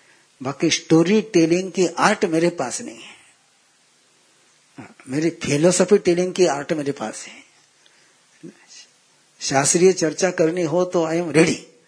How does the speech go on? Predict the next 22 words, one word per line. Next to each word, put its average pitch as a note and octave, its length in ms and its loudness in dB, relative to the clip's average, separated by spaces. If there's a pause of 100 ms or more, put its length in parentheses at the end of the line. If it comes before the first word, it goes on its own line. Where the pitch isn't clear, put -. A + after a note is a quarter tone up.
(680)
लेकिन D3+ 240 -4
स्टोरी D#3 520 2
सुनानी, G3 680 0 (1300)
हाँ, - 200 -20 (520)
ये D#3 40 -6
मेरा G3+ 200 2
नेचर C4 340 2
नहीं E3 200 -14
था, - 140 -20 (1500)
लेकिन E3 220 -2
ये D#3+ 80 2
परमात्मा D#3 520 -2
की C3+ 120 -6
कृपा C3 300 -4
है। - 160 -16 (1600)
और C3 300 -10
पक्का A#3+ 340 2
भरोसा E3 420 0
है, C#3 380 -10 (480)
पक्का F#3+ 380 -2
भरोसा C#3+ 420 -2
है B2+ 320 -10